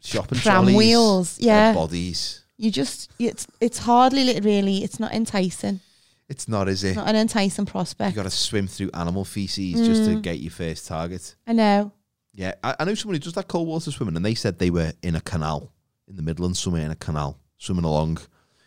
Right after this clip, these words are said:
Speaker 1: and, uh, a, a dead pigeon just attached itself to their <laughs> arm, and they were just going, "Eh," like, trying to get it off without making loads of noise,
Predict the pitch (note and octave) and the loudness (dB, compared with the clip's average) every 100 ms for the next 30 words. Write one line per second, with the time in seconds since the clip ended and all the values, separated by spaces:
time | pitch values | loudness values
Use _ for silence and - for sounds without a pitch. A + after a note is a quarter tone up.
0 | _ _ - D2+ D2+ D2+ D2+ D2+ - - | _ _ -12 -8 -6 -4 -4 -6 -8 -10
1 | D#2 - - E2+ E2+ - F2+ E2 G2 G#2 | -10 -10 -4 -4 -4 -6 -6 -6 -8 -10
2 | - - - - G#2 F2+ - A2+ A#2 G#2+ | -12 -14 -12 -10 -10 -8 -8 -6 -4 -6
3 | - F#2 F2+ D#3 E3+ - - D#3 _ - | -6 -4 0 0 0 0 -2 -8 _ -20
4 | - C3 C3 D#3 C3 D#3+ - B2 G#2+ - | -2 2 6 6 6 4 6 6 4 -2
5 | - - - E2+ G#2+ B2 C3 A2 A2 A2 | -20 -16 -4 0 4 6 4 2 0 -2
6 | - - B2+ A#2+ A2+ G#2+ A2+ A#2 A2+ G2+ | -2 -2 0 2 2 2 2 2 2 0
7 | F#2 F2 E2 E2+ G2+ | -2 -2 -2 -2 -2